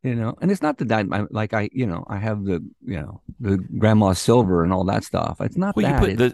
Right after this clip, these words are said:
Speaker 2: the, the stuff that's valuable, you know, that, you know,
Speaker 1: I don't have
Speaker 2: silver.
Speaker 1: any
Speaker 2: I don't know
Speaker 1: value.
Speaker 2: who the hell wants silver anymore, but, you know, you, things you want, you just lock it up somewhere, like in your man cave or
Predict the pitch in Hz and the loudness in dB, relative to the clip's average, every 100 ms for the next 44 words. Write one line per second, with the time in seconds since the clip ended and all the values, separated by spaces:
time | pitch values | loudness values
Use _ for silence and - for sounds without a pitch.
0 | - 113 117 - 220 226 - - 85 87 | -2 -2 -2 -2 -6 -4 -8 -8 -6 -4
1 | 85 98 73 - - 110 - - 90 78 | -2 -4 -6 -8 -8 -8 -10 -8 -6 -4
2 | 71 71 67 - - 71 - - - - | -6 -8 -10 -10 -10 -10 -12 -20 -20 -14
3 | - 175 123 82 76 71 73 85 65 71 | -8 -6 -4 -4 -4 -4 -4 -4 -4 -6
4 | 98 95 90 78 85 - - 92 64 69 | -4 -2 -2 -2 -4 -6 -6 -4 -4 -8
5 | 69 71 82 - _ _ _ _ _ 165 | -8 -8 -8 -8 _ _ _ _ _ -4
6 | 127 - 107 - - 123 123 104 101 87 | -2 -4 -10 -14 -6 -2 0 -2 -2 -2
7 | - 107 104 - 82 82 101 - - 76 | -4 -6 -6 -4 -4 -2 -4 -6 -4 -6
8 | 65 64 67 67 76 76 69 69 71 - | -6 -8 -10 -8 -6 -4 -4 -6 -8 -8
9 | 69 71 80 - | -8 -6 -8 -12